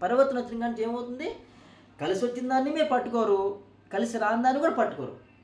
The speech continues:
అది ఎలా అయితే వచ్చిందో వెళ్ళిపోయింది, ఇది కూడా అలా వచ్చింది వెళ్ళిపోతుంది. ఇప్పుడు మా, ఇక్కడి నుంచి మన జీవితం ఏమవుతుంది, ఆనందంగా ఉంటుంది. అంటే ఇదివరకు వ్యామోహం ఉండేది, ఏదైనా వస్తువు మీద కానీ, వ్యవహారం మీద కానీ, మనిషి మీద కానీ, ప్రాంతం మీద కానీ, దేని మీద వ్యామోహం ఉంటుంది.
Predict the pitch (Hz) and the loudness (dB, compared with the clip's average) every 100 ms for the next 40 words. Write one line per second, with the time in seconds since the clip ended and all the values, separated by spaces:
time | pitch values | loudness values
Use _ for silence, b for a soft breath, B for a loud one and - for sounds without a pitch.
0 | - 160 160 156 208 226 254 233 240 254 | -10 -8 -4 -2 0 0 0 -2 -2 0
1 | 233 220 240 277 226 240 233 226 226 226 | 0 0 -2 -2 -4 -4 0 2 2 2
2 | 262 233 190 147 113 - - _ _ B | 0 0 -2 -6 -10 -16 -20 _ _ B
3 | B B B B - - 285 269 254 240 | B B B B -16 -6 -2 2 0 0
4 | 240 - 311 330 320 294 285 233 269 269 | -10 0 0 2 0 0 0 0 -2 -4
5 | 269 262 262 262 262 254 254 254 254 - | -2 -2 -2 -4 -4 -4 -2 -4 -4 -10
6 | - 143 165 233 277 294 302 330 302 233 | -10 -4 -2 0 0 -2 -2 0 2 0
7 | 226 123 - - B B _ 202 247 220 | 0 -4 -10 -20 B B _ -4 -2 2
8 | 240 277 277 247 254 180 202 247 294 277 | 2 2 2 2 2 0 0 0 2 4
9 | 262 240 - - 185 202 240 220 196 196 | 4 2 0 -4 -4 -2 0 0 -2 -2
10 | 240 240 233 214 226 220 202 202 208 220 | -2 0 0 0 -2 -2 -2 0 0 0
11 | 220 220 185 175 175 185 214 226 226 233 | 0 -2 -2 -2 -4 -4 -4 -2 0 0
12 | 247 240 B B B B 165 185 214 247 | 0 -4 B B B B 0 0 0 0
13 | 240 233 233 262 214 240 254 247 202 220 | 2 2 0 0 0 0 0 -2 -2 0
14 | 269 240 233 196 139 113 | 2 2 2 -2 -6 -8